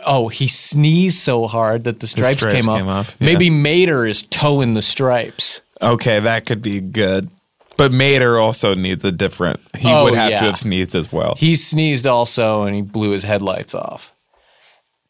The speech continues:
Speaker 1: And they're stuck in Lightning McQueen's tailpipe.
Speaker 2: Okay.
Speaker 1: Uh,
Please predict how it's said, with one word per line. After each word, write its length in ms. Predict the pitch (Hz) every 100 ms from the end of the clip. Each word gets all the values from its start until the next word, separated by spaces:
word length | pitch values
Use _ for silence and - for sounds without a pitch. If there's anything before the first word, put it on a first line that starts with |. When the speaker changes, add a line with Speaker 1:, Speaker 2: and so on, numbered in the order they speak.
| _ _ -
Speaker 1:
And 160 | 110
they're 120 | 120 117
stuck 640 | - - - - 123 104
in 160 | 113 98
Lightning 360 | 101 107 104 98
McQueen's 520 | 95 - 98 98 92
tailpipe. 680 | - 98 95 98 - - - _ _ _ _ _ _ _ -
Speaker 2:
Okay. 340 | 123 117 101
Speaker 1:
Uh, 280 | 139 131 135